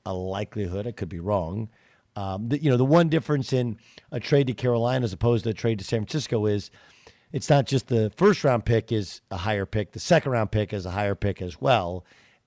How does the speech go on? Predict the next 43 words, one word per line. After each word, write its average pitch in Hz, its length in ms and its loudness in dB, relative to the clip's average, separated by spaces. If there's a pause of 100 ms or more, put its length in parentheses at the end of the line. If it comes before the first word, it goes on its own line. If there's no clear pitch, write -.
And 107 400 -2
the 113 100 -2
guess 117 360 0
would 110 160 -2
be 113 240 2
they 110 160 0
continue 127 500 0
to 104 120 -2
be, 104 380 0 (440)
you 113 100 0
know, 113 60 4
it's, 113 200 -2
it's 151 160 0
gonna 147 140 2
be 135 60 6
hard 131 180 4
for 113 60 -8
them 117 160 -2
to 107 40 -4
climb 117 280 2
that 113 180 2
ladder 110 260 0
with 101 180 -4
Tampa 104 480 0 (420)
and 110 260 -4
we, 113 140 -4
we 107 140 -6
think 135 220 0
with 113 120 -2
the 101 60 -6
Saints 113 420 0
in 120 120 -2
that 98 160 0
division. 95 520 0 (400)
But 139 100 4
I, 147 160 2 (140)
I, 151 120 4 (120)
I 147 160 6
think 139 240 -4
that, 120 180 -4 (380)
that 117 400 -4
you 147 200 0
could 139 280 2